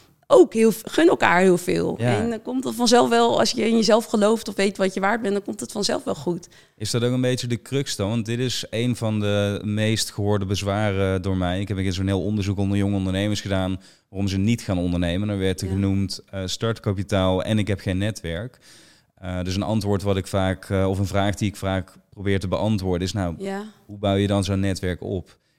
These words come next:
Speaker 2: Is dat wat jou betreft ook de crux van, hey, dat begint bij niet deel het vanuit jezelf denken, maar eerst eens inderdaad om je heen gaan kijken wat je kunt toevoegen aan
Speaker 1: Ja,
Speaker 2: anderen? Of?
Speaker 1: ja. Nou, één, dat is ook altijd als ik social media advies gaf vroeger aan, eh, artiesten of, of bedrijven.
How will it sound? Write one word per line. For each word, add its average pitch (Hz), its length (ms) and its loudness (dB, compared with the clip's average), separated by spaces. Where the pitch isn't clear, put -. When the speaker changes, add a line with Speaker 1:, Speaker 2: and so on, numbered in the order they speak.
Speaker 2:
Is 98 120 -6
dat 110 120 0
wat 110 140 0
jou 113 160 0
betreft 110 280 -2
ook 104 120 -4
de 101 100 -6
crux 117 340 -2
van, 110 100 -2
hey, 104 360 0
dat 107 280 -4
begint 107 400 2
bij 104 180 2
niet 110 520 0
deel 107 180 0
het 104 120 0
vanuit 104 220 0
jezelf 107 380 2
denken, 101 320 2
maar 98 100 0
eerst 104 240 0
eens 98 80 -4
inderdaad 98 320 -2
om 104 160 -4
je 98 60 0
heen 104 180 2
gaan 98 120 2
kijken 98 300 0
wat 98 100 0
je 104 60 -2
kunt 104 220 -2
toevoegen 104 380 0
aan 98 120 -2
Speaker 1:
Ja, 98 60 -4
Speaker 2:
anderen? 240 400 0
Of? 113 180 -8
Speaker 1:
ja. 240 300 -2
Nou, 214 320 0
één, 226 360 4
dat 190 180 -2
is - 80 -4
ook 196 140 -2
altijd 190 300 0
als 185 140 -4
ik - 80 -10
social 185 320 0
media 196 240 4
advies 180 380 -2
gaf 185 260 -2
vroeger 175 340 -4
aan, 170 440 -2
eh, 170 380 -2
artiesten 180 640 0
of, 175 200 -6
of - 220 -8
bedrijven. 180 640 0